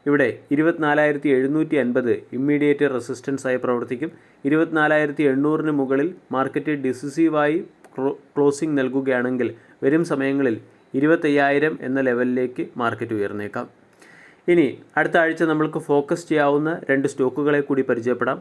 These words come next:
ഒന്നാമത്തേത് വാരക് എഞ്ചിനീയറിംഗ്. വാരക് എഞ്ചിനീയറിംഗ് എന്ന സ്റ്റോക്കിൽ സ്ട്രോങ് ബയിങ് മൊമെന്റം കാണാൻ സാധിക്കുന്നുണ്ട്. സ്റ്റോക്ക് അതിൻ്റെ മൾട്ടിപ്പിൾ റെസിസ്റ്റൻസ് സോണിലേക്ക് എത്തിയിരിക്കുകയാണ്. ഇവിടെ നിന്നും ഒരു പോസിറ്റീവ് ബ്രേക്കൗട്ട് വരികയാണെങ്കിൽ സ്റ്റോക്ക് എഴുന്നൂറ്റൻപത്, എണ്ണൂറ്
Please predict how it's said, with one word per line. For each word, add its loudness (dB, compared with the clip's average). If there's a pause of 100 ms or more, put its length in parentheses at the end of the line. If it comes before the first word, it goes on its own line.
ഒന്നാമത്തേത് 0 (220)
വാരക് 0
എഞ്ചിനീയറിംഗ്. -8 (560)
വാരക് 2
എഞ്ചിനീയറിംഗ് 2
എന്ന 0
സ്റ്റോക്കിൽ 0 (160)
സ്ട്രോങ് 0
ബയിങ് 2
മൊമെന്റം 0
കാണാൻ 0
സാധിക്കുന്നുണ്ട്. -2 (360)
സ്റ്റോക്ക് 2 (180)
അതിൻ്റെ 0 (160)
മൾട്ടിപ്പിൾ -2 (160)
റെസിസ്റ്റൻസ് -6
സോണിലേക്ക് -2
എത്തിയിരിക്കുകയാണ്. -4 (420)
ഇവിടെ 2
നിന്നും 0 (100)
ഒരു 0
പോസിറ്റീവ് 0
ബ്രേക്കൗട്ട് 0
വരികയാണെങ്കിൽ 0 (260)
സ്റ്റോക്ക് 0 (100)
എഴുന്നൂറ്റൻപത്, -2 (220)
എണ്ണൂറ് 0